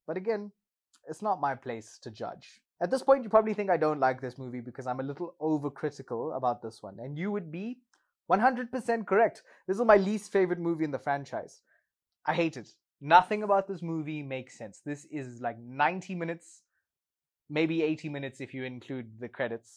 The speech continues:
so eighty minutes of runtime of a movie that makes no sense. Completely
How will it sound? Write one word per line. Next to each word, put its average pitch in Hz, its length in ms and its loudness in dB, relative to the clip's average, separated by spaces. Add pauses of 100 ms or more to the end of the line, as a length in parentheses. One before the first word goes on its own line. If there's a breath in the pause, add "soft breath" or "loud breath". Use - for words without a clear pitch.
so 117 180 -8 (120)
eighty 135 260 -6
minutes 135 280 -10
of 120 120 -8
runtime 120 520 -4 (480 soft breath)
of 131 320 0 (1040)
a 160 80 2
movie 160 800 -2
that 127 280 -2 (380)
makes 135 420 -8
no 117 140 -8
sense. - 380 -20 (960)
Completely 185 960 -2